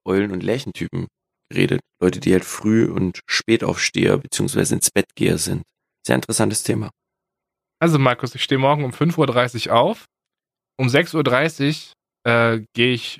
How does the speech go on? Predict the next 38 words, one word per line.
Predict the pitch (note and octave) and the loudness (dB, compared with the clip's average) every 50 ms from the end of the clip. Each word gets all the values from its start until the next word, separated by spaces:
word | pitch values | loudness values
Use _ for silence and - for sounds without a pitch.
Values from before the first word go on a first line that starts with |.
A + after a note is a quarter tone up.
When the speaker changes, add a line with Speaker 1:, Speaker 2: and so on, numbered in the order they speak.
| _ _ - | _ _ -4
Speaker 2:
los | A2 A2+ A#2 C3 E3+ A#3 B3 - - - - _ _ _ _ _ _ _ | -2 0 0 2 0 0 -2 -4 -8 -14 -14 _ _ _ _ _ _ _
und | - B2 B2 A#2+ - - | -2 -2 -2 -2 -4 -6
ich | A#2 - - | -6 -2 -2
hab | B2 A#2+ B2+ | -2 0 0
um | C#3 B2+ B2 | 0 2 2
neun | B2+ C3 D3 D#3 D3 | 4 4 4 4 4
meine | C3 A#2+ A#2+ | 2 2 0
Vorlesung. | - - D3 B2+ A#2 A2 G2+ G#2 G#2 A2 | 0 2 2 4 4 2 0 -2 -4 -6
Das | A2 - - | -6 -2 0
heißt, | B2+ B2 - - | -2 -2 -2 -2
wenn | B2 A#2+ | -2 -2
du | C#3 | 0
ins | C#3+ - - | -2 0 0
Bett | D3+ D3+ - - | 0 0 0 0
gehst, | C#3 C3+ C3 - - - - _ _ _ _ _ _ _ | 0 0 0 0 -4 -14 -20 _ _ _ _ _ _ _
beginnt | A#2+ A#2 B2+ B2 B2+ - | 0 0 2 0 2 0
bei | A#2+ | 0
mir | A2 A2+ A2 | 2 2 2
die | A2+ - | 0 0
Vorlesung. | - G#2+ G#2 G2+ G2 F#2+ - F#2 G#2 - _ _ _ - - - - - - _ _ _ | 0 0 2 2 2 0 0 -4 -8 -10 _ _ _ -20 -20 -20 -20 -20 -20 _ _ _
Speaker 1:
Gut, | B3+ C4+ C4+ C4+ - | 4 4 4 4 2
meine | E3 E3 D3+ C#3+ C#3 | 2 2 4 4 4
lieben | B2+ B2 B2 B2 A2+ A2 A2 G#2 G2+ G2 G2 - - - | 4 4 4 4 4 4 2 0 0 -4 -6 -12 -10 0
Leute | G#2 A2 G#2+ G2+ G2+ F#2+ | 4 4 4 4 2 0
des | G2 F#2 - | -2 -2 -2
Internets. | F#2+ F#2+ F2+ F#2 F2+ F#2 F2 - - | -4 -2 -2 -2 -2 -4 -6 -8 -8
Ich | - G#2+ - | -6 -2 0
hoffe, | D#3 E3+ D#3+ D3+ D3+ D#3 - | 0 0 2 0 0 2 2
euch | C#3+ C3+ C#3+ | 2 2 0
hat | C#3 C#3 - | -2 0 0
diese | C#3+ C3 B2+ C#3+ | -2 0 0 0
Folge | C#3 B2+ B2+ F3 - - D#3+ D3 C#3+ D3 - F3 - - E3+ E3 - - - _ _ - | 0 0 -2 -2 -2 -2 0 0 2 2 2 2 2 2 2 0 0 -2 -6 _ _ -4
<laughs> | - - F3+ - - _ _ _ _ _ _ _ _ _ - - F3+ G3+ A3+ A3+ G#3 F3 - - _ _ _ - C3+ - - - | -2 -2 -2 -4 -6 _ _ _ _ _ _ _ _ _ -8 -6 -6 -4 -4 -4 -4 -6 -8 -10 _ _ _ -20 -18 -12 -8 -8
Oh, | G#2+ C2 C#2 D2+ - - _ _ - | -6 -6 -6 -8 -8 -12 _ _ -12
Phil. | F#2+ F#2+ F#2 F2 F2 E2 E2 D2+ - _ _ _ _ _ _ _ _ _ _ _ - | -8 -8 -6 -6 -8 -8 -10 -12 -16 _ _ _ _ _ _ _ _ _ _ _ -2
Speaker 2:
Was | G#3+ G3+ - | -2 0 0
denn | - C#4 B3+ | 0 0 2
los? | C#4 C#4+ B3 E3+ - | 4 2 2 2 -2